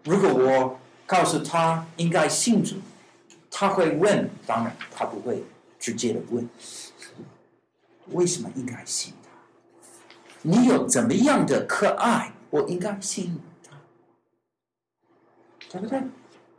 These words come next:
你以前有问关于平衡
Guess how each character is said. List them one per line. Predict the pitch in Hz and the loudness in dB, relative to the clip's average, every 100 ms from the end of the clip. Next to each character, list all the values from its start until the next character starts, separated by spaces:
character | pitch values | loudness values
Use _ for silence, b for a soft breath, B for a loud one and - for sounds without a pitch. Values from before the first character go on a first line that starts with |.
| _ | _
你 | 113 113 117 117 - - | -4 -2 -4 -6 -16 -12
以 | 104 | -10
前 | 101 - 113 120 120 117 | -8 -4 -2 -2 -4 -6
有 | 104 101 98 98 - | -6 -6 -8 -10 -4
问 | 123 131 - | -2 0 -2
关 | 107 101 | -2 -2
于 | 95 - | -4 -6
平 | - 117 135 | -8 -4 -4
衡 | - | -6